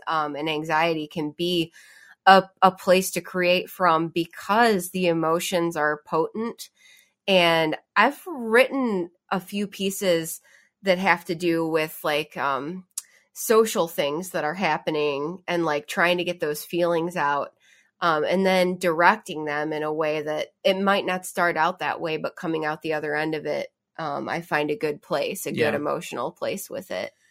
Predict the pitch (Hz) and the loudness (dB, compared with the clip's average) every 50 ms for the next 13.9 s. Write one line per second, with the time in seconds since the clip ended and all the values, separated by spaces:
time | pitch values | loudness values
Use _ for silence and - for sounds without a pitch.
0 | _ _ _ _ - - 147 151 156 151 - - 170 156 151 147 143 151 - - | _ _ _ _ -6 -4 -2 -2 -2 -2 -2 0 0 0 2 0 0 -2 -4 -2
1 | - 165 170 175 160 165 202 208 202 180 170 151 160 175 175 185 180 175 - - | 2 4 4 4 4 2 2 2 2 2 2 2 2 2 2 0 0 -2 -4 -6
2 | 175 165 175 180 180 175 175 170 151 156 165 160 147 147 151 147 151 165 165 147 | -4 -2 0 2 4 4 4 2 0 -6 -10 -8 -4 -4 -2 -2 -4 -4 -2 0
3 | 151 175 220 262 262 247 180 139 127 117 - - - 131 117 113 117 113 110 113 | 0 2 2 0 0 -2 -2 -2 -2 -4 -6 -8 -6 -4 -4 -2 -2 -4 -6 -8
4 | - - - _ _ _ _ _ _ _ _ _ - 139 135 131 - - 165 160 | -14 -20 -20 _ _ _ _ _ _ _ _ _ -4 -4 -4 -4 -4 -2 0 0
5 | 165 170 165 - 170 151 143 139 135 _ - - 156 147 147 143 135 139 135 - | 0 0 0 -2 -2 -2 -2 -4 -6 _ -6 -2 0 0 0 0 -2 -2 -4 -6
6 | - - 139 131 151 - - 160 131 127 127 - - - 143 135 123 123 117 - | -6 -4 -4 -4 -4 -6 -8 -8 -8 -8 -8 -8 -8 -8 -8 -8 -8 -10 -10 -8
7 | 147 131 123 120 120 120 _ - - 160 123 120 131 143 - - - - 147 135 | -6 -4 -4 -4 -6 -8 _ -12 -8 -6 -6 -4 -6 -6 -6 -6 -6 -4 -4 -4
8 | 131 120 - 135 131 135 127 117 117 117 120 113 113 120 127 127 131 127 123 - | -6 -6 -6 -6 -6 -6 -6 -8 -6 -6 -6 -6 -4 -4 -4 -4 -4 -6 -8 -8
9 | - 127 113 117 131 147 151 151 147 147 - _ - 147 127 123 120 120 117 123 | -8 -8 -6 -4 -4 -2 -2 -2 -2 -4 -8 _ -10 -8 -6 -4 -4 -4 -4 -4
10 | 120 113 131 131 127 123 113 104 110 117 117 _ _ _ _ _ _ _ _ - | -6 -4 -4 -2 -2 -2 -4 -6 -8 -10 -12 _ _ _ _ _ _ _ _ -6
11 | 135 131 131 123 - - 175 180 180 180 196 170 160 156 156 156 151 151 156 165 | -4 -4 -4 -4 0 2 2 2 4 4 6 6 6 8 6 6 6 4 4 0
12 | - - 151 123 123 135 147 156 160 165 - - - 143 143 131 - - 143 - | -2 -6 -4 -4 -2 0 0 0 0 0 -2 -4 -4 -4 -4 -4 -4 -6 -8 -6
13 | - 139 135 131 131 131 123 120 120 - - - - - 139 127 120 120 | -4 -2 -2 0 0 -2 -4 -4 -8 -10 -16 -12 -8 -6 -6 -6 -6 -8